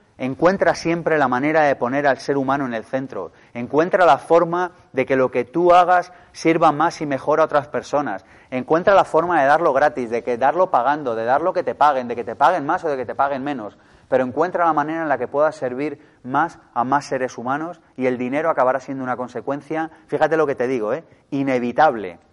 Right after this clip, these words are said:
en tu vida. Inevitable, ¿eh? Aunque no quieras.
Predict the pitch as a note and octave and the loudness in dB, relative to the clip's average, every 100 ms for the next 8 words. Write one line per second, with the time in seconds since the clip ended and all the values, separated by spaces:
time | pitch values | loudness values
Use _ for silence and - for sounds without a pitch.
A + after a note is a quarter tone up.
0 | _ - A2+ A#2 A2+ G#2 F2+ - _ - | _ -18 -14 -12 -10 -10 -12 -16 _ -4
1 | D3+ C#3+ C3+ C#3+ F3+ A#2+ E3 D3 C#3 E3+ | 2 2 4 4 4 4 0 0 -2 -2
2 | - A#2+ F2 - | -2 0 -2 -6